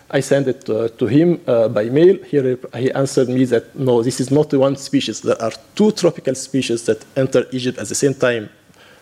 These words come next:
tropical to live in the desert," and, uh, that he is now, uh, booking his, uh, flight tickets to come to Egypt to, to, to look at it. And that's, that's how he, he came, and I, I, I knew him, and then, uh, I made my P H D, uh,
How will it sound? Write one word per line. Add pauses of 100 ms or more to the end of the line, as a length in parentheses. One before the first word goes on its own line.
(160)
tropical
to
live
in
the
desert," (420)
and,
uh,
that
he
is
now, (100)
uh,
booking
his,
uh,
flight
tickets (200)
to
come
to
Egypt
to,
to,
to
look
at
it. (420)
And
that's, (160)
that's
how
he,
he
came,
and
I,
I,
I
knew
him,
and
then,
uh,
I
made
my
P
H
D,
uh,